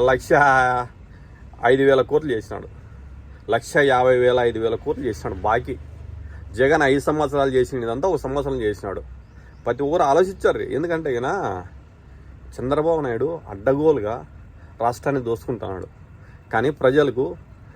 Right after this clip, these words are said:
ఇప్పుడు ఈ బాకీ అంతా ఎవరి మీద పడుతుంది? మన మీదే పడుతుంది కదా. మనకు ఒక ఐదు రూపాయలు ఇవ్వచ్చు కదా. జగన్, చంద్రబాబు నాయుడు ఒక ఐదు రూపాయలు తిని, జగన్ ఇచ్చాడు కదా, ఓ రెండు రూపాయలు తిని మనకు రెండు రూపాయలు ఖర్చు పెట్టినాడు కదా. చంద్రబాబు నాయుడు అదే పని చేయొచ్చు కదా, పది రూపాయలు, ఐదు రూపాయలు ఆయన తిని మనకు ఐదు రూపాయలు ఇవ్వచ్చు కదా.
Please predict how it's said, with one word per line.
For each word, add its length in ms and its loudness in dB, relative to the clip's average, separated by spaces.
ఇప్పుడు 180 0
ఈ 80 2
బాకీ 400 4
అంతా 220 4
ఎవరి 200 4
మీద 220 0
పడుతుంది? 240 0
మన 140 2
మీదే 220 2
పడుతుంది 320 2
కదా. 80 2
మనకు 320 2
ఒక 80 4
ఐదు 140 8
రూపాయలు 260 2
ఇవ్వచ్చు 320 -4
కదా. 180 -2
జగన్, 480 2
చంద్రబాబు 280 2
నాయుడు 160 2
ఒక 60 4
ఐదు 120 6
రూపాయలు 260 2
తిని, 300 -2
జగన్ 200 6
ఇచ్చాడు 320 4
కదా, 220 4
ఓ 120 6
రెండు 160 2
రూపాయలు 260 4
తిని 140 2
మనకు 280 2
రెండు 140 0
రూపాయలు 200 0
ఖర్చు 260 -2
పెట్టినాడు 260 -2
కదా. 140 0
చంద్రబాబు 240 0
నాయుడు 140 2
అదే 140 4
పని 200 0
చేయొచ్చు 280 0
కదా, 180 0
పది 120 4
రూపాయలు, 300 4
ఐదు 140 4
రూపాయలు 240 2
ఆయన 160 -2
తిని 120 -2
మనకు 220 0
ఐదు 140 2
రూపాయలు 220 0
ఇవ్వచ్చు 260 -4
కదా. 180 -4